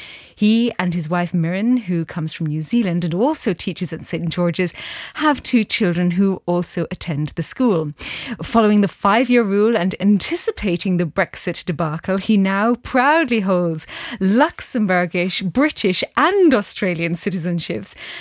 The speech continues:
And you say that you're most grateful to the Luxembourg government because this is the first citizenship you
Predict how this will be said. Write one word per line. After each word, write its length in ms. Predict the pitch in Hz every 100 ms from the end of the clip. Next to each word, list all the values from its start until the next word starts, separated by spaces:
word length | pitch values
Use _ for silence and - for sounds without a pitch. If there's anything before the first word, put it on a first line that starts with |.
| 254
And 380 | - 202 196 202
you 140 | 226 233
say 260 | - 269
that 180 | 254 240
you're 120 | 208
most 460 | 214 247 370 - -
grateful 380 | 233 226 - 190
to 120 | 185
the 100 | 180
Luxembourg 640 | 185 240 - 247 196 190
government 560 | 180 175 170 160 156 - -
because 240 | 165 - 165
this 160 | 175
is 80 | 170
the 100 | 170
first 320 | - 262 262
citizenship 720 | - - - 165 170 - 170 - - -
you 160 | 202